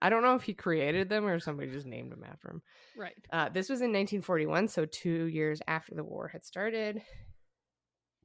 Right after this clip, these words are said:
Speaker 1: It is a rectangle steel and mesh cage. So it's steel on the top and then, like, on the four sides. Um, and it can, f-, I don't believe this 'cause I sent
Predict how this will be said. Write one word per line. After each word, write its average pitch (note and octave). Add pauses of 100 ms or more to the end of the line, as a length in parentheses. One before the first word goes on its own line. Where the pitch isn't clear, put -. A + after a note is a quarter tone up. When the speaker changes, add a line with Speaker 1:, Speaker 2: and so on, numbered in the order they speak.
(240)
Speaker 1:
It G#3+
is F3+
a D3+
rectangle G3 (540)
steel G3+
and F3+
mesh E3+
cage. C#3+ (1000)
So F3
it's - (240)
steel G#3+
on G#3+
the G3+
top F3 (100)
and D3+
then, D3
like, C#3+
on D3
the D3
four D#3
sides. D3 (840)
Um, D3+ (260)
and E3
it -
can, F#3
f-, - (880)
I E3
don't -
believe -
this F3
'cause F#3
I E3+
sent -